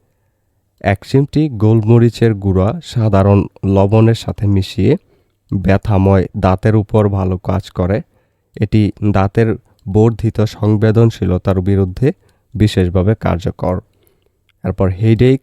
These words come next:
মানে হলো মাথা ব্যথা। Eating apples give good result in headaches, while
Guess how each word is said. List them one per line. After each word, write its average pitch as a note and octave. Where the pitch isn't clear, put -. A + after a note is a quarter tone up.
মানে F2+
হলো G2+
মাথা F#2+
ব্যথা। F#2+
Eating C#3
apples G2
give G2+
good B2
result F#2+
in F#2
headaches, F#2
while G2